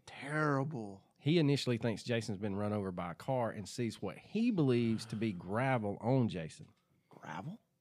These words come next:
Speaker 1: Hmm. Okay.
Speaker 2: It is not until he begins to unbutton Jason's shirt and look at his bulletproof vest that he realizes that it's a mixture of shotgun shell ammunition.
Speaker 1: Oh, Jesus.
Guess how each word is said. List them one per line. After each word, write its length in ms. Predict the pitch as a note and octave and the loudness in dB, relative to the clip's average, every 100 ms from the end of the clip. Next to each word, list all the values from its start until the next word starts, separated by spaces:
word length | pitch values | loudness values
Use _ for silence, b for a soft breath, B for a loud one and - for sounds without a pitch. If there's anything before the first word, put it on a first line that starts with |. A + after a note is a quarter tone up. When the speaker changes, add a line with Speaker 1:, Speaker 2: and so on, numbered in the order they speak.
| _ _ _ D4+ | _ _ _ 2
Speaker 1:
Hmm. 140 | F#3 - _ - | 2 2 _ -8
Okay. 380 | B2 A#2+ C3+ F3 - b b | -6 -4 -4 -4 -8 b b
Speaker 2:
It 140 | B2 | 0
is 140 | A2 | 2
not 180 | A#2 A2+ | 2 0
until 320 | G#2+ G2 G#2+ | -2 -2 -4
he 140 | F#2 F#2+ | -4 -4
begins 400 | E2+ F2 E2+ - | -6 -6 -8 -8
to 120 | - | -8
unbutton 480 | F2+ D#2+ F2 C2 F#2 | -8 -4 -4 -4 -6
Jason's 460 | E2 F2+ - D2+ | -6 -8 -6 -8
shirt 540 | - D#3 E3+ D#3+ - - _ G#2 | -6 0 2 0 -2 -12 _ -8
and 640 | G#2 F#2+ F#2+ F#2 F#2 G2 | -4 -2 -4 -4 -6 -4
look 240 | A2 G2+ | -4 -4
at 180 | G2 - | -8 -8
his 640 | - F#2+ F2+ E2+ - - - _ _ _ _ - | -6 -4 -4 -6 -10 -16 -20 _ _ _ _ -10
bulletproof 400 | G#2 F#2+ F#2+ E2+ | -8 -6 -8 -6
vest 420 | F#2+ A2+ G#2+ - | -2 0 0 -4
that 120 | G2 | -8
he 80 | G2+ | -6
realizes 720 | F#2+ F2+ F2 D#2+ F2+ D2 - - | -6 -4 -4 -4 -8 -12 -16 -12
that 140 | E2+ | -10
it's 480 | D#2+ C#2+ - - - _ _ _ | -8 -12 -14 -18 -18 _ _ _
a 80 | G2 | -8
mixture 460 | F#2 G2 - - E2+ | -4 -4 -6 -10 -8
of 300 | E2+ E2 D2+ - - | -6 -8 -8 -14 -18
shotgun 500 | - - - E2 D2 | -12 -10 -10 -10 -10
shell 380 | - D2+ B1 - | -12 -12 -14 -14
ammunition. 300 | F2+ C#2+ C#2+ | -14 -8 -8
Speaker 1:
Oh, 320 | - - - - - | -8 -10 -14 -18 -20
Jesus. 160 | - | -20